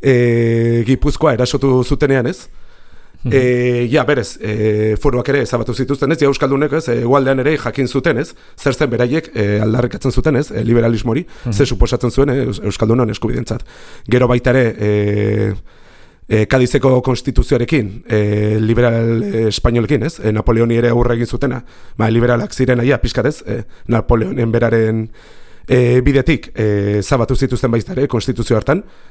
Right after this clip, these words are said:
Speaker 1: e, berez praktikan ez bazen jarri ere, baina, bueno. Eta,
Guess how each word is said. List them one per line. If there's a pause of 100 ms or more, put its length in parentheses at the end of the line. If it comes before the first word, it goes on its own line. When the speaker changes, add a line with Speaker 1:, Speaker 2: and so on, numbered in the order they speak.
Speaker 1:
e,
berez
praktikan
ez
bazen
jarri
ere,
baina,
bueno. (880)
Eta,